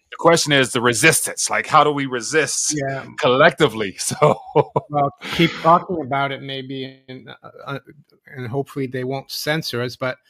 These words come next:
Speaker 2: you know, uh, the people who will own everything are people like the Rothschilds and the, the big, uh, funds,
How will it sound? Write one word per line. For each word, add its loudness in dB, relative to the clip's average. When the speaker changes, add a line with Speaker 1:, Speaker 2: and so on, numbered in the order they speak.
Speaker 2:
you -6
know, -4
uh, -4
the -10
people -4
who -2
will -2
own -6
everything -8
are -6
people -12
like -10
the -14
Rothschilds -10
and -10
the, -10
the -20
big, -10
uh, -6
funds, -8